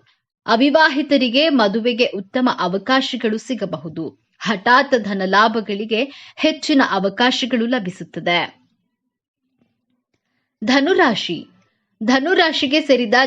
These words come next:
ಜನರಿಗೆ ಈ ಅಮಾವಾಸ್ಯೆ ಬಹಳ ಶುಭ ಮತ್ತು ಲಾಭದಾಯಕವಾದ ಫಲಿತಾಂಶ ದೊರಕಲಿದೆ. ಶುಕ್ರನ ಕೃಪೆಯಿಂದಾಗಿ ನೀವು ಜೀವನದಲ್ಲಿ ಸಕಾರಾತ್ಮಕ ಬದಲಾವಣೆಗಳನ್ನ ಹೊಂದುವಿರಿ.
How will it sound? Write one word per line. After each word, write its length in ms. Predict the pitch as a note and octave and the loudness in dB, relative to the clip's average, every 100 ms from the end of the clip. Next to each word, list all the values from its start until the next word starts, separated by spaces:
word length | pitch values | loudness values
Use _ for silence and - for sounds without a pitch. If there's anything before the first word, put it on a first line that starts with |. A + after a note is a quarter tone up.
| G3+ | 0
ಜನರಿಗೆ 800 | G3 F#3 B3+ C4+ A#3+ - - - | -4 -2 -2 0 0 -2 -12 0
ಈ 100 | D#4 | 4
ಅಮಾವಾಸ್ಯೆ 1000 | D#4 A#3 A#3 C#4 C#4 E4 D#4 A3 G3 C4+ G#3+ | 4 4 2 4 4 2 2 0 0 -2 0
ಬಹಳ 380 | G#3+ G#3+ D4 E4 | 2 4 4 2
ಶುಭ 280 | E4 C4 G#3 A#3 | 2 -2 2 2
ಮತ್ತು 300 | G#3 F#3 B3+ | 0 -2 -2
ಲಾಭದಾಯಕವಾದ 1000 | F#3+ F3 F#3+ F#3 A3 A#3 G#3 F#3 E3+ G3+ A3 - | 0 0 -2 -2 -2 -2 -4 -4 0 0 0 -2
ಫಲಿತಾಂಶ 600 | F3+ E3+ G#3 A#3 B3+ - A3 E3+ | -8 -4 -2 -2 -2 -2 -2 -2
ದೊರಕಲಿದೆ. 840 | D#3 - E3 D#3 E3+ - - - - | -8 -10 -10 -6 -6 -6 -18 -20 -4
ಶುಕ್ರನ 480 | - E4 F#4 F#4 D#4 - | 0 2 4 4 4 2
ಕೃಪೆಯಿಂದಾಗಿ 800 | G#3 G3 G#3+ G3+ F3+ F#3+ F#3 B3+ | -2 0 -2 0 0 0 -2 -2
ನೀವು 480 | D#4+ A3 G3+ F#3 A#3+ | 0 0 0 -2 -4
ಜೀವನದಲ್ಲಿ 720 | A3 F#3+ F3 F3+ E3+ E3+ F#3+ C4+ | -4 -4 -4 -4 -6 -6 -4 -4
ಸಕಾರಾತ್ಮಕ 840 | - E3 F3 F3+ E3 - F3 F3 | -6 -6 -4 -4 -4 -10 -10 -8
ಬದಲಾವಣೆಗಳನ್ನ 920 | E3 D#3 E3 F#3+ C4 D4+ C#4+ A3 F#3+ B3+ | -8 -8 -2 0 2 0 0 -2 -2 -2
ಹೊಂದುವಿರಿ. 640 | A#3+ F3+ D#3+ E3 E3+ | -2 -6 -6 -6 -6